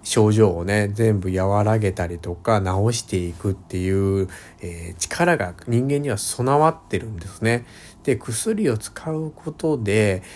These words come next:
えー、そういう力、ホルモンを出す力っていうのが、えー、弱まってしまう可能性っていうのがあるんですね。まあ、この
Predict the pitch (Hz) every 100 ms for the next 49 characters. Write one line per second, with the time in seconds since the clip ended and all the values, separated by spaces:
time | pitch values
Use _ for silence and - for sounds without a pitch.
0 | - - 90 - 135 151 151 151 143 135
1 | - - 123 113 107 147 135 107 92 95
2 | 120 - 104 - - 95 92 98 - 87
3 | 85 87 90 107 90 87 - 98 92 101
4 | 143 202 226 120 117 - - 107 - 101
5 | 95 90 90 - - 101 95 92 - 98
6 | 92 - 104 120 139 165 190 117 92 98
7 | 98 82 - - 135 147 - - - -
8 | - - - 135 113 - 185 202